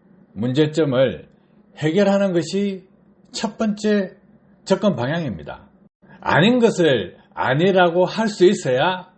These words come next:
새로운 것을 만들어낼 수 있는 시작점이 되는 것입니다. 흡기 행정에서 발생하는 역류, 어떻게 형성되고 있고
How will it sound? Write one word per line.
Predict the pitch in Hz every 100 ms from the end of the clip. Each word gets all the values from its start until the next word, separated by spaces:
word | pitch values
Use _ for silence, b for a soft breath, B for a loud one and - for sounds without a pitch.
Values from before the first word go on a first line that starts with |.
| _
새로운 | - 165 165 156 147
것을 | 139 139 170 190 190 - b
만들어낼 | - 92 127 135 175 147 113 110
수 | 107 123
있는 | 113 143 156
시작점이 | - 147 170 170 202 151
되는 | 104 95
것입니다. | 82 - 80 69 71 69 _ _ b b -
흡기 | - 208 - 247
행정에서 | 190 233 214 165 113 107 135 180 190 - _ _ _ _ _
발생하는 | 117 139 139 143 127 143 165 147 -
역류, | 131 160 160 110 80 - _ _ _ _ _ _ _ _
어떻게 | - 131 147 - 208 - - 202 208 196 -
형성되고 | 139 160 160 170 165 131 127
있고 | - - 151 165 160